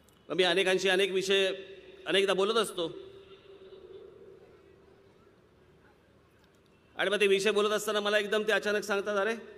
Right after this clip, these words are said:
हे तुम्ही बोलला होतात, पण हे लोकांपर्यंत गेलं नाही, हे आपल्या पक्षाने केलं, हे लोकांपर्यंत गेलं नाही, हे लोकांपर्यंत समजलं नाही."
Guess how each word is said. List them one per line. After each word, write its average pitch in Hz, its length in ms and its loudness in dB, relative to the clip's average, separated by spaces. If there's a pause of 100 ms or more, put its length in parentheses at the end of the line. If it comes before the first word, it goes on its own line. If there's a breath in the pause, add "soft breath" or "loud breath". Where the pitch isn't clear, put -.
(140)
हे 185 60 -2
तुम्ही 180 200 -2
बोलला 180 300 0
होतात, 190 180 -4
पण 180 160 -6
हे 170 300 -2
लोकांपर्यंत 175 460 -4
गेलं 190 300 -4
नाही, 180 120 -2 (1200)
हे 156 60 0
आपल्या 160 240 0
पक्षाने 190 320 -2
केलं, 180 240 -2
हे 175 140 0
लोकांपर्यंत 165 460 -4
गेलं 185 280 -4
नाही, 202 140 -2 (800)
हे 156 80 -2
लोकांपर्यंत 180 520 0
समजलं 214 420 -2
नाही." 185 160 0